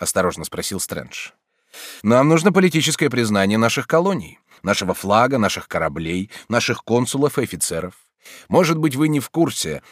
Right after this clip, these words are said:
но мы обосновались здесь довольно давно, что может подтвердить любой из команды капитана Кука. Я имею в виду не ваш корабль, а того, в чью честь он назван». «Вы были знакомы с Куком?» удивились шотландцы.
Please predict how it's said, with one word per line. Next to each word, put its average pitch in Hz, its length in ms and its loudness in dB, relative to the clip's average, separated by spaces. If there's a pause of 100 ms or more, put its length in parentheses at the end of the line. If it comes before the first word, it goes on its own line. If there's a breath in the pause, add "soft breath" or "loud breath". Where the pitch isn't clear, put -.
но 98 100 0
мы 104 100 4
обосновались 107 540 2
здесь 117 200 -4
довольно 143 320 2
давно, 160 460 2 (140 loud breath)
что - 180 -4
может 107 260 2
подтвердить 101 560 -4
любой 98 380 2
из - 180 -4
команды 87 400 0
капитана 107 420 -2
Кука. - 440 -8 (340 soft breath)
Я 123 220 2
имею 165 240 4
в - 20 -2
виду 160 260 2
не 165 120 2
ваш 175 220 2
корабль, 95 540 0 (200 soft breath)
а 110 140 2
того, 117 400 2
в - 80 -8
чью 110 240 -2
честь - 360 -4
он 107 140 2
назван». 82 480 -2 (1000)
«Вы 92 300 0
были 151 220 2
знакомы 143 420 2
с - 120 -2
Куком?» 151 400 -2
удивились 95 320 0
шотландцы. - 600 -6